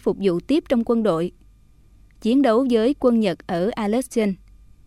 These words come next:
Lý do đơn giản là vì quân đội quá thiếu người. Quần đảo Aleutian là nơi sương mù dày đặc đến nỗi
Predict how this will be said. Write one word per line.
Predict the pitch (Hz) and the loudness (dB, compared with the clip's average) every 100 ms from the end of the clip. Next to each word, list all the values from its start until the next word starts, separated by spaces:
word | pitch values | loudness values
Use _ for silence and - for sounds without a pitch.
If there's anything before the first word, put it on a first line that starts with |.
| _ - - - - | _ -20 -20 -18 -2
Lý | 262 | 2
do | 294 233 214 | 4 4 4
đơn | 254 254 | 4 4
giản | 185 196 | 2 2
là | 277 202 175 - - - | 0 0 -2 -8 -20 -8
vì | 202 208 190 | -2 0 0
quân | 277 262 | 2 2
đội | 208 165 | 2 0
quá | 175 208 226 311 | -2 -2 -2 -2
thiếu | 254 294 | -2 0
người. | 330 220 175 - _ _ _ - _ - - - - _ - - - | 2 0 -4 -8 _ _ _ -20 _ -20 -20 -20 -20 _ -20 -4 0
Quần | 226 | 2
đảo | 214 165 185 320 | 2 0 0 0
Aleutian | 254 240 294 - 233 226 214 - | 0 0 0 0 2 2 0 -4
là | 214 | -2
nơi | 208 233 233 | 0 2 0
sương | 226 285 269 | 0 2 4
mù | 214 180 | 4 2
dày | 196 185 | 0 0
đặc | 180 - | -2 -2
đến | 254 311 | 0 0
nỗi | 196 170 | 0 0